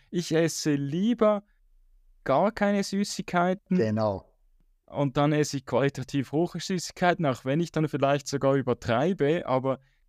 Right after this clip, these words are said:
Speaker 1: einfach im anderen Zeug ist so viel, also ich meine, wenn wir schon von, äh, gesunder Ernährung reden, natürlich, Zucker ist nicht gesund, ja,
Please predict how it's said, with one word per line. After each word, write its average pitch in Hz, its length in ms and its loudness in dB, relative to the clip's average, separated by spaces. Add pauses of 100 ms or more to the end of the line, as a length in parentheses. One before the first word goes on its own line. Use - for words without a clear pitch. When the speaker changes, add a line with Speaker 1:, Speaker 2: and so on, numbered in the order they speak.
(320)
Speaker 1:
einfach 143 280 0
im 143 180 0
anderen 165 380 2
Zeug 147 300 2
ist - 180 -4
so 165 220 0
viel, - 200 -14
also 139 180 0
ich 151 40 2
meine, 156 180 4
wenn 160 140 2
wir 165 100 2
schon 156 320 0
von, 147 360 -2
äh, 139 200 0
gesunder 160 540 0
Ernährung 160 480 0
reden, 135 320 -2
natürlich, 156 560 0
Zucker 165 300 -4
ist - 200 -8
nicht 175 260 -2
gesund, 131 440 2
ja, 107 260 -4